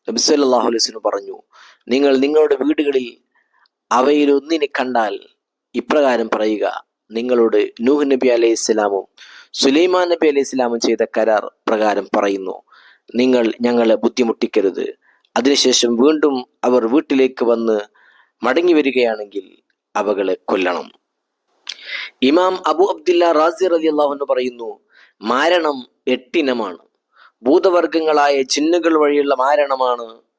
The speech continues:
ആഭിചാരങ്ങൾ. അവ, ഇവയിൽ മുഖ്യമായതാണ്. പിശാചിനെ പ്രീതിപ്പെടുത്തുന്ന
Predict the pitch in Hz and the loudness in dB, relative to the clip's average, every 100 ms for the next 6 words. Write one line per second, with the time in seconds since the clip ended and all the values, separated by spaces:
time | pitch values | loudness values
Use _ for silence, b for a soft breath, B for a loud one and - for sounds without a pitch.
0 | _ _ _ _ - 120 147 147 143 135 | _ _ _ _ -4 -2 0 0 2 2
1 | 127 117 98 _ _ _ - 120 123 135 | 0 -2 -4 _ _ _ -6 -2 -2 0
2 | 139 139 120 113 _ _ - 135 135 202 | 2 2 0 -4 _ _ -4 -4 0 0
3 | 160 127 117 104 95 - _ _ _ _ | 0 2 0 -2 -8 -12 _ _ _ _
4 | - 120 - 156 151 147 135 151 160 165 | -4 -2 2 0 0 0 0 0 2 2
5 | 147 135 - 131 | 0 -4 -6 -6